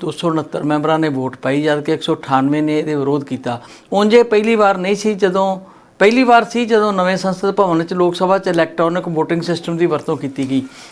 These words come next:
ਕਾਂਗਰਸ ਦੇ ਮਨੀਸ਼ ਤਿਵਾੜੀ ਨੇ ਸ਼ੁਰੂਆਤੀ ਪੜਾਅ ਵਿੱਚ ਹੀ ਕਿਹਾ ਕਿ ਇਹ ਬਿੱਲ ਸੰਵਿਧਾਨ ਦੇ ਬੁਨਿਆਦੀ ਢਾਂਚੇ ਦੀ ਖਿਲਾਫਵਰਜੀ ਕਰਦਾ ਹੈ।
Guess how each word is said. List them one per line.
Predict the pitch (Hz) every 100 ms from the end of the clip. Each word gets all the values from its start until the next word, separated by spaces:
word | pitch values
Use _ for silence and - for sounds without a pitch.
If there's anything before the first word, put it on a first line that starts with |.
| -
ਕਾਂਗਰਸ | - 180 190 214 202
ਦੇ | 202 214 220
ਮਨੀਸ਼ | 208 180 185
ਤਿਵਾੜੀ | 180 180 170 190
ਨੇ | 196
ਸ਼ੁਰੂਆਤੀ | 180 185 208 208 208
ਪੜਾਅ | 190 170 170
ਵਿੱਚ | 180 175
ਹੀ | 170
ਕਿਹਾ | 165 165 143 - - - - _ - _ _ _ _ _ -
ਕਿ | 202 202 185 170 - _ _ _ -
ਇਹ | 226 240 196 - -
ਬਿੱਲ | 160 175 175 160 123 - _ _ _
ਸੰਵਿਧਾਨ | - 190 190 196 175 180
ਦੇ | 196 208
ਬੁਨਿਆਦੀ | 180 175 165 151 147 196 202 196
ਢਾਂਚੇ | 180 - 160
ਦੀ | 170
ਖਿਲਾਫਵਰਜੀ | 185 165 156 151 135 175
ਕਰਦਾ | 170 143 135
ਹੈ। | 131 113